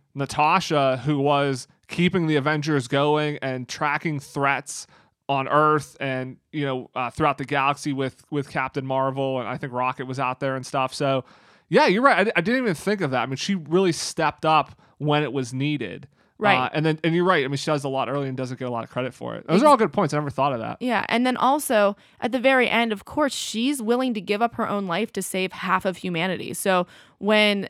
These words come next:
Speaker 2: you know, I, I can't remember what stone that was.
Speaker 1: The Soul Stone.
Speaker 2: Yeah. When, when she, when they were at the Soul, Soul Stone, it was her and Hawkeye. Now, I still argue,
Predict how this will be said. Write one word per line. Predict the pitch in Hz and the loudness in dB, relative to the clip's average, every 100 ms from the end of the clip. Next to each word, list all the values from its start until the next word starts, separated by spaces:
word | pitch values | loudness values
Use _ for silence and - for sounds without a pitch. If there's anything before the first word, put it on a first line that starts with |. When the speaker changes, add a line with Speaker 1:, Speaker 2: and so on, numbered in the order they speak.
| - | -10
Speaker 2:
you | - | -6
know, | 190 160 | -2 0
I, | - - | -2 -4
I | - | -10
can't | 190 226 | -8 -6
remember | 196 185 165 - | -4 -4 -4 -6
what | 165 - | -6 -4
stone | - 190 175 175 | -4 -2 0 0
that | 151 110 | 0 0
was. | 151 156 156 | 0 -2 -4
Speaker 1:
The | |
Soul | 135 139 123 | -4 -2 -4
Stone. | - 127 123 | -6 -8 2
Speaker 2:
Yeah. | 196 151 170 - - - | 6 6 2 -10 -16 -2
When, | 233 240 - | 0 0 0
when | 240 233 | -2 0
she, | - 269 | 0 -2
when | 269 - 220 | -2 -2 0
they | 240 | 2
were | 262 | 2
at | 240 | 0
the | |
Soul, | 196 - 247 | -2 0 0
Soul | - 269 | 0 -2
Stone, | 277 - 180 170 | -2 -2 -2 -2
it | - | -4
was | 180 | -6
her | - 220 214 214 - - _ - | -2 0 2 0 -4 -18 _ -4
and | 180 165 | -2 -2
Hawkeye. | 165 233 208 185 151 147 | -2 4 4 6 4 4
Now, | 156 156 | 0 0
I | - 226 | 0 0
still | - | 2
argue, | 196 190 180 175 180 | 2 2 0 -2 -4